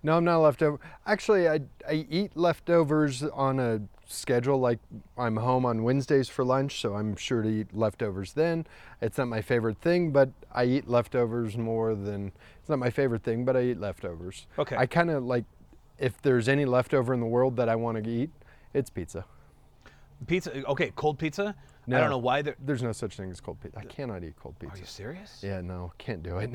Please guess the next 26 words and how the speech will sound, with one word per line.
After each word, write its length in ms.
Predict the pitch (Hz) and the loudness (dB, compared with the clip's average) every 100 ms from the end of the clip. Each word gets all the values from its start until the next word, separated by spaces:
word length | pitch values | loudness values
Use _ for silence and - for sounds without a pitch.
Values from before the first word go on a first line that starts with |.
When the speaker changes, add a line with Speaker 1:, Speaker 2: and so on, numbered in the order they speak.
| 110 | -10
Speaker 1:
<laughs> 120 | - | -6
It's 200 | 143 123 | -6 -4
something, 580 | - - 131 - 123 107 - - 170 | -10 -8 -8 -6 -8 -8 -12 -20 -12
there's 140 | - 110 | -8 -4
something 340 | 131 123 120 | -4 -2 -2
grimy 320 | 104 110 110 | -2 -2 -2
about 300 | 104 98 101 - 117 | -2 0 -2 -4 -6
the 120 | 107 170 | -2 0
Speaker 2:
Oh, 160 | 170 | 0
Speaker 1:
crust 340 | 123 117 110 110 | 2 0 -2 -4
when 140 | 110 | -4
it's 160 | 117 127 | -4 -6
Speaker 2:
man. 280 | 156 156 113 | -6 -6 -4
Speaker 1:
cold. 360 | 117 131 147 - - - - - - 101 | -4 -4 -10 -16 -20 -20 -20 -20 -18 -12
Uh, 240 | 98 98 90 - - - | -8 -8 -10 -16 -20 -10
Speaker 2:
There 200 | 127 170 | -2 0
Speaker 1:
yeah. 60 | 202 | 2
Speaker 2:
are, 180 | 160 139 - | 0 -2 -6
okay, 220 | 147 147 | -6 -6
so 200 | - 165 | -4 -2
there 200 | 151 175 | 2 2
are 100 | 160 | 4
s- 60 | 147 | 2
Speaker 1:
Just 260 | 190 - | 0 -2
has 220 | - 180 | -4 -4
to 80 | - | -4